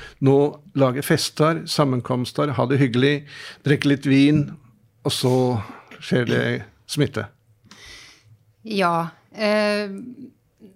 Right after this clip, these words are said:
Speaker 2: nå er det jo en tid, altså, det har vært mange brylluper som har blitt utsatt. Nå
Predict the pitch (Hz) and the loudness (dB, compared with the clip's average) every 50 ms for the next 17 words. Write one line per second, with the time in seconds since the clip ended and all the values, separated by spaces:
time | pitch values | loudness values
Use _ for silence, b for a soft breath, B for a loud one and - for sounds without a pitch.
0 | _ _ 208 233 208 226 202 165 165 190 214 240 233 - - - 226 220 233 247 | _ _ -8 -6 -2 -2 0 -2 0 0 0 -2 -2 -2 -4 -4 -2 -2 -2 -2
1 | 254 247 - 220 - - 226 208 202 196 190 202 196 - - - 202 208 202 202 | -2 -4 -6 -10 -12 -12 -12 -12 -14 -16 -16 -16 -16 -16 -14 -10 -6 -4 -2 -2
2 | 208 190 202 196 - _ - 214 208 196 190 185 185 185 190 190 190 185 180 180 | -2 -2 -2 -4 -6 _ -8 -4 -4 -4 -2 -2 -4 -4 -4 -4 -4 -6 -8 -8
3 | 180 175 175 170 180 190 180 190 185 196 185 170 165 165 - - 214 220 - 220 | -10 -12 -12 -12 -12 -10 -8 -6 -4 -4 -4 -6 -8 -10 -6 -6 -6 -4 -4 -4
4 | 202 185 185 185 175 175 180 180 180 - - 214 220 220 220 226 - - - 233 | -4 -4 -4 -4 -6 -6 -10 -12 -12 -12 -12 -10 -10 -10 -10 -10 -10 -8 -4 -4
5 | 220 214 214 _ _ - 202 196 196 196 196 | -4 -4 -6 _ _ -8 -6 -4 -4 -4 -4